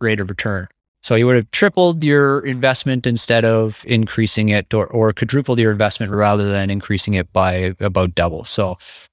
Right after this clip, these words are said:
pretty significant difference there for sure. Global stocks,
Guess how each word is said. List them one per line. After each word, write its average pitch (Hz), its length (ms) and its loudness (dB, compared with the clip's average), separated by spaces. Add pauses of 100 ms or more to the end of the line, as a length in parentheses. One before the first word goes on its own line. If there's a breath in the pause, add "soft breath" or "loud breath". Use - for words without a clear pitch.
(180)
pretty 226 300 -4
significant 165 520 -2
difference 117 360 -2
there 110 460 0
for 113 200 -4
sure. 139 380 -2 (1200)
Global 180 280 2
stocks, - 500 -2